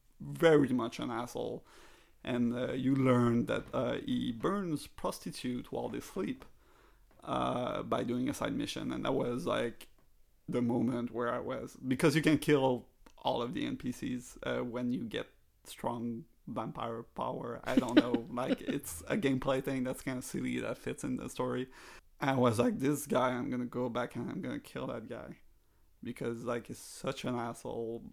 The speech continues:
Speaker 1: for lore reason. I didn't need for gameplay reason, because at the end of the game, the game was easy enough that I didn't need to kill the, that person. They try, I, I,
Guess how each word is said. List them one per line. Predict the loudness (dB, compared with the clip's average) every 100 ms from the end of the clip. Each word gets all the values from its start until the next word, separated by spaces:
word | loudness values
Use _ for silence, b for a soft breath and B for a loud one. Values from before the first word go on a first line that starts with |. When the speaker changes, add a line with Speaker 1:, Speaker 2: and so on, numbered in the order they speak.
| -18 _
Speaker 1:
for | -6 -2 2
lore | 4 6
reason. | 4 2 -2 -2
I | -2
didn't | 0 0
need | 0 -2
for | -4 -4
gameplay | -2 -4 -4 -4
reason, | -4 -4 -6
because | -4 -8 -8 -8
at | -6 -6
the | -6
end | -4
of | -6
the | -6
game, | -4 -4
the | -4
game | -4 -4
was | -4 -4
easy | -4 -4
enough | -6 -6 -6
that | -8 -6
I |
didn't | -6 -4 -2
need | -4 -8
to | -14
kill | -12 -10
the, | -10 -10
that | -10 -8
person. | -10 -10 -14 B B B B
They | -2
try, | 4 10 10 8 4
I, | 4
I, | 4 -2